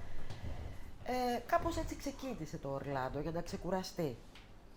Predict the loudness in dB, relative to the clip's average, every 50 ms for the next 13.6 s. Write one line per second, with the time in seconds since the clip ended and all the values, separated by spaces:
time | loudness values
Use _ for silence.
0 | -14 -14 -14 -14 -14 -10 -6 2 6 8 10 10 10 8 8 6 6 6 6 6
1 | 6 6 6 6 4 -2 -8 -10 -10 -12 -12 -10 -10 -10 -10 -12 -12 -12 -12 -12
2 | -12 -12 -12 -10 -8 -8 -6 -6 -2 2 8 10 10 10 10 6 4 8 10 10
3 | 10 10 6 6 6 4 2 -2 -2 0 2 6 8 8 8 8 6 4 4 4
4 | 4 2 0 -4 -4 4 6 8 8 8 8 6 6 6 4 4 2 -2 -6 -6
5 | -4 2 4 6 6 8 8 6 6 6 4 4 2 0 -2 -6 -10 -4 4 4
6 | 6 6 6 2 2 2 2 2 0 0 0 0 4 6 6 6 4 2 2 4
7 | 4 4 4 4 2 2 2 0 -6 -8 -2 2 4 6 6 6 2 2 -2 0
8 | 0 0 0 2 0 0 0 0 0 2 2 4 6 6 6 4 2 -2 -4 -4
9 | -4 -4 -4 -4 -2 -2 0 0 0 0 0 -2 -2 -4 -4 0 0 0 0 0
10 | -2 -2 -2 -4 -6 -10 -10 -8 -8 -8 -8 -8 -10 -8 -8 -8 -8 -8 -10 -10
11 | -4 0 0 0 2 2 2 2 0 2 10 12 12 12 12 8 0 6 8 8
12 | 8 8 4 4 4 4 4 4 2 4 4 4 4 2 2 4 6 8 10 10
13 | 8 8 6 0 0 2 4 4 4 2 -2